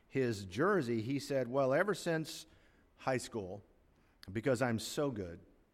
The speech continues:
because I'm so much better than my opponent and all my opponents, no matter who it is, by the end of the game, he hate me." Well, let me remind you of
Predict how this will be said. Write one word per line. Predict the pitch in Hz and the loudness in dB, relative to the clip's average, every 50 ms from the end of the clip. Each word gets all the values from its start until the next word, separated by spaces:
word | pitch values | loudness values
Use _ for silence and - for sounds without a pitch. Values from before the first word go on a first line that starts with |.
| _ _ _ _ _ _ _ _ _ - - - - | _ _ _ _ _ _ _ _ _ -20 -20 -16 -8
because | 110 123 120 127 117 107 | -4 -4 0 0 0 0
I'm | 113 107 101 | 0 -2 -2
so | - - - 160 147 | -6 -2 0 0 2
much | 139 127 110 98 101 | 2 2 0 -2 -2
better | 92 113 123 127 120 113 | 0 2 4 4 4 2
than | 104 110 107 | 2 0 0
my | 104 104 107 104 | 0 0 0 0
opponent | 98 - - - 143 131 113 104 107 - | -2 -4 -4 -2 0 0 0 -2 -4 -6
and | 123 110 104 - | -8 -10 -8 -2
all | 120 123 139 131 123 | 0 2 2 2 2
my | 113 104 101 | 0 -2 -4
opponents, | 98 - - 113 110 110 113 113 | -4 -6 -6 -6 -6 -6 -8 -6
no | - 113 | -6 -6
matter | 107 104 101 98 95 87 | -4 -4 -4 -4 -4 0
who | 151 165 135 | 0 2 2
it | 113 | 2
is, | 120 120 113 92 85 87 101 - - - - - - - - - - - | 2 2 0 0 -4 -8 -12 -14 -16 -20 -20 -20 -20 -20 -20 -20 -12 -4
by | 113 110 110 | -2 0 2
the | 113 127 | 4 4
end | 147 160 | 4 4
of | 156 | 4
the | 143 139 | 2 2
game, | 151 156 160 165 160 | 2 2 2 0 -2
he | 110 143 156 | -4 -6 -6
hate | 135 131 165 175 - | -4 -2 2 2 4
me." | 135 120 107 95 82 - - - - _ _ _ _ _ _ _ - - _ - - - - - - - - - - - - - - - - - - - - - - - - | 2 2 -4 -4 -8 -10 -14 -16 -20 _ _ _ _ _ _ _ -20 -20 _ -20 -20 -20 -20 -20 -20 -20 -20 -20 -20 -20 -20 -20 -20 -20 -20 -20 -20 -20 -20 -20 -20 -20 -8
Well, | - 120 143 156 165 | 0 4 4 6 6
let | 190 226 | 8 6
me | 247 | 8
remind | 233 202 170 147 143 143 147 156 151 139 113 | 8 8 8 8 6 6 6 4 2 0 2
you | 123 120 113 110 110 117 120 - - | 2 2 2 2 0 -2 -4 -6 -2
of | 139 131 123 120 117 117 117 113 107 | 0 2 4 4 4 2 0 -2 -6